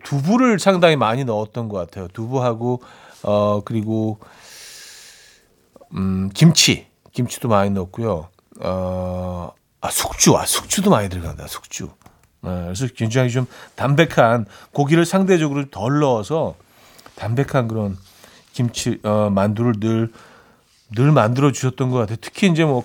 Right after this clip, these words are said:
크리스마스도 그렇고 뭐 이런 모든 명절에 항상 만두를 빚었던 것 같아요, 집에서. 지금은 뭐 하늘나라 계시지만 할머님께서, 음, 아, 그 만두가 아직도 그립습니다.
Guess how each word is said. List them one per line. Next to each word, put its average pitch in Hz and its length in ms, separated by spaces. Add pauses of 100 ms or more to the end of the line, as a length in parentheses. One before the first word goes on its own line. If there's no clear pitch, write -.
크리스마스도 233 760
그렇고 156 560
뭐 135 200
이런 135 160
모든 180 360
명절에 147 340
항상 202 380
만두를 120 360
빚었던 107 360
것 92 60
같아요, 87 180
집에서. 87 420 (1800)
지금은 113 380
뭐 101 120
하늘나라 123 400
계시지만 95 540
할머님께서, 95 1080 (200)
음, 87 400
아, - 140
그 127 100
만두가 110 380
아직도 - 200
그립습니다. 120 680